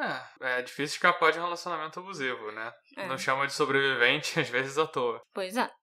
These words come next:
Speaker 2: A Jane Doe foi andando até o motel porque a casa da amiga dela era bem próxima de lá. Não demorou muito pra que ela e o James começassem uma discussão acalorada, óbvio,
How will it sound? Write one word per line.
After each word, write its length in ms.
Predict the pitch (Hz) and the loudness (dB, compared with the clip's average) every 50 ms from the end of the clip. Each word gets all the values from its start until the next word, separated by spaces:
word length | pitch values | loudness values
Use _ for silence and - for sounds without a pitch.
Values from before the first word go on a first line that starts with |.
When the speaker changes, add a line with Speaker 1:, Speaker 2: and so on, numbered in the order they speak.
| _ _ _ _ - - | _ _ _ _ 6 8
Speaker 2:
A 120 | 262 269 | 8 8
Jane 340 | 262 240 302 330 359 370 311 | 8 8 6 6 6 4 4
Doe 300 | 226 247 247 226 196 185 | 4 4 6 6 4 2
foi 220 | - - 240 226 | 0 2 2 4
andando 540 | 240 247 262 262 226 208 214 226 233 233 247 | 4 4 4 6 6 6 6 6 4 6 6
até 260 | 233 233 233 214 196 | 6 6 6 4 4
o 60 | 190 185 | 4 4
motel 640 | 185 185 180 180 - 208 208 202 190 170 165 175 - - | 2 0 -2 2 4 6 8 8 8 6 4 -2 -6 -6
porque 260 | - 247 - - - 277 | -6 -6 -4 4 8 8
a 140 | 269 277 | 10 10
casa 320 | 277 - 285 277 277 302 294 | 8 8 8 8 8 8 8
da 100 | 285 269 | 6 6
amiga 300 | 247 233 233 226 262 262 | 6 4 4 2 2 4
dela 340 | 262 269 262 269 285 320 339 - | 6 8 10 10 10 10 8 8
era 220 | - 320 330 330 302 | 6 6 6 6 6
bem 200 | 294 320 349 370 | 4 2 0 0
próxima 460 | - - 269 262 269 269 277 269 262 | 4 6 6 6 6 4 0 -2 -2
de 120 | 254 294 | 0 4
lá. 240 | 311 285 202 - - - _ _ _ _ _ _ | 6 6 6 4 2 -6 _ _ _ _ _ _
Não 240 | 285 277 320 370 415 | 4 6 6 8 8
demorou 360 | 415 415 381 370 349 330 311 | 8 6 8 8 8 8 6
muito 480 | 285 254 254 262 330 381 349 - 233 214 | 6 6 6 6 4 4 2 0 0 2
pra 200 | - 226 226 220 | 4 4 4 4
que 200 | 226 - 247 233 | 4 2 4 6
ela 320 | 220 208 214 214 214 214 | 8 8 8 8 8 4
e 80 | 214 220 | 4 2
o 120 | 233 233 | 2 0
James 400 | 214 226 226 226 240 247 285 269 | 0 0 0 0 0 0 -2 -2
começassem 680 | - - 285 277 285 294 285 - 233 214 220 240 226 226 | 0 2 4 4 4 2 2 2 2 2 2 0 -4 -4
uma 180 | 226 226 233 | 0 0 0
discussão 640 | 233 220 240 240 - - - - - - 226 214 208 | 0 0 -4 -6 -4 -4 -4 -4 0 2 4 4 4
acalorada, 800 | 214 214 220 202 190 202 226 233 220 190 180 185 196 226 247 - - - | 4 4 2 2 4 6 6 6 8 8 6 6 6 4 2 0 0 0
óbvio, 400 | - 185 180 185 180 208 226 254 | 0 0 0 -2 -4 -4 -6 -6